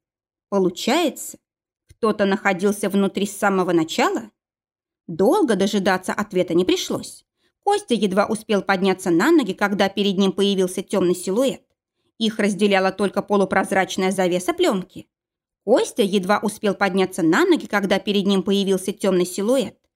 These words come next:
Их разделяла только полупрозрачная завеса пленки.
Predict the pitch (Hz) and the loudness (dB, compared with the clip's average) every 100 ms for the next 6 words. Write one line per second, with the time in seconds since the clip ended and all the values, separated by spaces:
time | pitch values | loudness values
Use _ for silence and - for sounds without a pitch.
0 | _ _ _ 233 220 208 202 202 202 190 | _ _ _ -4 -2 0 0 2 2 0
1 | 185 208 208 190 208 190 180 170 180 185 | 0 -4 -4 -2 0 0 0 -2 0 -2
2 | - 403 415 233 180 180 - - 202 190 | -4 -4 -2 0 0 -2 -4 -6 0 0
3 | 170 - - | 0 -6 -20